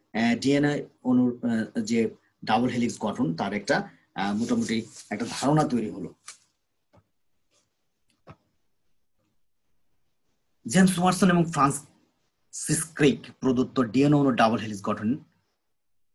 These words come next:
গাঠনিক মডেল অনুযায়ী ডিএনএ অণুর গঠন নিচে বর্ণনা করা হচ্ছে। তো গঠন আমরা এখানে বর্ণনা করি যে ডিএনএ অণু দ্বিসূত্রক, বিন্যাস ঘোরানো সিঁড়ির মতো, যাকে বলা হয় double helix। সূত্র দুটি বিপরীতমুখী হয়ে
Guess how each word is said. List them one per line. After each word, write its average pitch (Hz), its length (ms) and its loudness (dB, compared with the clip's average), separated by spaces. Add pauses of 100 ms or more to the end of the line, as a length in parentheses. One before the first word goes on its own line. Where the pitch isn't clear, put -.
(140)
গাঠনিক 156 380 2
মডেল 135 240 4
অনুযায়ী 120 340 2
ডিএনএ 127 340 2
অণুর 113 220 0
গঠন 127 360 -6 (440)
নিচে 127 220 -2
বর্ণনা 110 300 0
করা 95 160 -6
হচ্ছে। - 360 -8 (400)
তো 113 240 -2
গঠন 131 300 0
আমরা 127 240 4
এখানে 120 180 -2
বর্ণনা 107 340 0
করি 147 240 -2
যে 165 140 -4
ডিএনএ 143 300 2
অণু 131 300 2 (240)
দ্বিসূত্রক, - 640 -2 (540)
বিন্যাস 151 580 4
ঘোরানো 117 300 0
সিঁড়ির 123 320 0
মতো, 92 320 -4 (240)
যাকে 123 240 -2
বলা 110 180 0
হয় 135 160 -2
double 92 280 0
helix। 82 440 -14 (500)
সূত্র 170 380 2
দুটি 160 340 2 (680)
বিপরীতমুখী 151 640 2
হয়ে 113 320 0